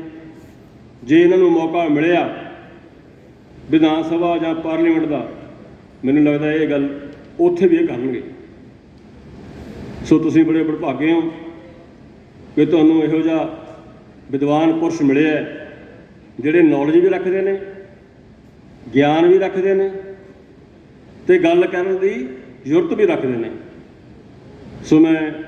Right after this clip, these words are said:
ਗੁਰੂ ਮਹਾਰਾਜ ਚਰਨਾਂ 'ਚ ਬੇਨਤੀ ਕਰਦਾ ਕਿ ਇਹੋ ਜਿਹੇ, ਜਿਵੇਂ ਅਸੀਂ ਪ੍ਰਧਾਨ ਸਾਹਿਬ ਦੀ ਲੰਮੀ ਉਮਰ ਦੀ ਕਾਮਨਾ ਕਰਦੇ ਹਾਂ,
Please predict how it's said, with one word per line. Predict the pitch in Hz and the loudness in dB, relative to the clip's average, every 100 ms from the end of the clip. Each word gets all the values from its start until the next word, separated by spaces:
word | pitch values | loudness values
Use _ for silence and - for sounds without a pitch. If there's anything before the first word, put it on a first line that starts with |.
| - - - - - - - - - - | -18 -20 -20 -20 -20 -20 -20 -20 -20 -8
ਗੁਰੂ | 131 151 | 0 2
ਮਹਾਰਾਜ | 165 175 | 4 2
ਚਰਨਾਂ | 165 165 156 | 2 2 2
'ਚ | 131 | 0
ਬੇਨਤੀ | 143 160 160 156 | 2 4 4 2
ਕਰਦਾ | 147 147 151 | 0 -2 -2
ਕਿ | 151 147 | -2 -2
ਇਹੋ | 147 151 151 | 0 0 0
ਜਿਹੇ, | 156 143 143 - - - - - - - - - - - - - - | 0 -2 -4 -12 -16 -20 -20 -20 -20 -20 -20 -20 -20 -20 -20 -16 2
ਜਿਵੇਂ | 156 170 | 4 4
ਅਸੀਂ | 170 | 2
ਪ੍ਰਧਾਨ | 175 180 165 160 175 | 0 -2 -2 -4 -4
ਸਾਹਿਬ | 185 359 | -6 -2
ਦੀ | 359 349 - - - - - - - | 0 0 -2 -12 -18 -20 -20 -20 -8
ਲੰਮੀ | 139 165 190 | -2 2 4
ਉਮਰ | 196 185 | 4 2
ਦੀ | 175 | 0
ਕਾਮਨਾ | 175 165 160 160 | 0 0 -2 -2
ਕਰਦੇ | 156 143 151 | -4 -6 -6
ਹਾਂ, | 143 | -6